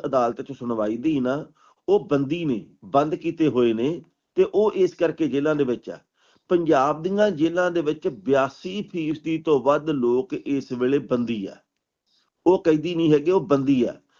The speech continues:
ਹਾਲੇ ਉਹਨਾਂ ਦੇ ਕੇਸ ਵਿਚਾਰ ਅਧੀਨ ਆ, ਤਰੀਕਾਂ ਪੈ ਰਹੀਆਂ। ਇਹਨਾਂ ਬੰਦੀਆਂ ਦੀ ਇੰਨੀ ਗਿਣਤੀ ਹੋ ਗਈ ਆ ਵੀ ਭਾਈ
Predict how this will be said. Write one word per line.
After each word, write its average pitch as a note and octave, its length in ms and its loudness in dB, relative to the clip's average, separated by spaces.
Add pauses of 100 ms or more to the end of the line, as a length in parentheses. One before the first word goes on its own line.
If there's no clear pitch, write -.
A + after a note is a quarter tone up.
(180)
ਹਾਲੇ D3+ 180 4
ਉਹਨਾਂ E3 180 2
ਦੇ F3 100 -2
ਕੇਸ D#3 320 -2
ਵਿਚਾਰ D3 420 2
ਅਧੀਨ D3+ 340 -2
ਆ, C#3 180 -6 (380)
ਤਰੀਕਾਂ D#3+ 360 0
ਪੈ C#3 220 2
ਰਹੀਆਂ। C#3+ 340 -2 (480)
ਇਹਨਾਂ G#3+ 360 0
ਬੰਦੀਆਂ C#3 580 -2
ਦੀ F#3+ 160 -6 (100)
ਇੰਨੀ E3 360 -4
ਗਿਣਤੀ B2 500 -6
ਹੋ D3 140 -2
ਗਈ C3+ 200 -4
ਆ G#2+ 180 -4 (420)
ਵੀ G3 120 0
ਭਾਈ D#3+ 340 0